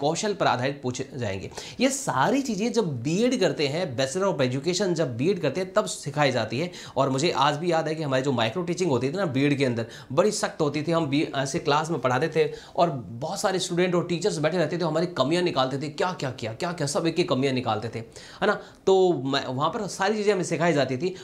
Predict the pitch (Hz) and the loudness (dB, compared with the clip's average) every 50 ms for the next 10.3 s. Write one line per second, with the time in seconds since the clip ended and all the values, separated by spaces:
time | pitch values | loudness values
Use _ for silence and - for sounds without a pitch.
0 | - - 117 120 147 220 285 294 - 214 175 196 208 190 165 165 - 139 139 - | -14 -8 -4 -2 2 4 4 4 2 0 2 2 2 2 0 0 0 -2 -2 -2
1 | - 147 135 131 123 120 120 117 123 120 139 170 185 175 170 151 131 117 110 123 | -4 -4 -2 0 0 0 0 0 0 -2 -2 -2 -2 -2 -2 -2 -2 0 0 0
2 | 123 123 135 139 139 127 117 127 135 139 131 123 - 127 117 123 123 117 131 127 | 0 0 0 0 -2 -2 0 0 0 0 0 0 0 0 0 0 0 0 0 2
3 | 117 120 120 120 - 110 110 - 202 208 208 208 - - 185 175 151 127 117 107 | 2 2 0 0 -4 -4 -2 0 0 -2 -2 -4 -2 2 2 2 2 0 -4 -6
4 | 107 107 - - 135 165 185 180 196 170 180 147 131 147 135 135 135 123 139 165 | -8 -8 -2 2 2 2 2 2 -2 -2 -2 -2 -2 -2 -2 -2 -2 -2 0 0
5 | 160 135 127 123 123 110 104 - - 202 208 - - - - - 147 123 117 110 | 2 2 2 0 0 -2 -2 -4 -4 -6 -6 -6 -10 -12 -6 -4 -2 -2 0 -2
6 | 104 104 98 95 98 110 - - - - - 151 156 196 190 202 202 202 202 - | -2 -4 -4 -6 -6 -8 -10 -14 -12 -2 2 2 4 4 4 2 2 0 -4 -4
7 | - - 202 175 143 120 107 98 - 98 98 - - - - 160 151 151 185 170 | 4 4 4 4 4 0 -4 -8 -8 -14 -16 -16 -14 -4 -2 -2 0 0 0 -2
8 | 175 175 180 202 196 190 190 - 185 180 180 156 156 165 180 185 - - 120 131 | 0 0 2 2 2 0 0 4 4 4 4 4 0 0 0 0 -2 -8 -6 -4
9 | 170 180 175 175 - - 175 208 214 208 - - 220 202 180 175 160 156 - 127 | -2 -2 -2 -4 -6 -8 -6 -4 -4 -4 -2 -2 -2 0 2 0 0 0 -2 -6
10 | 143 135 151 139 147 - | -6 -4 -2 0 0 0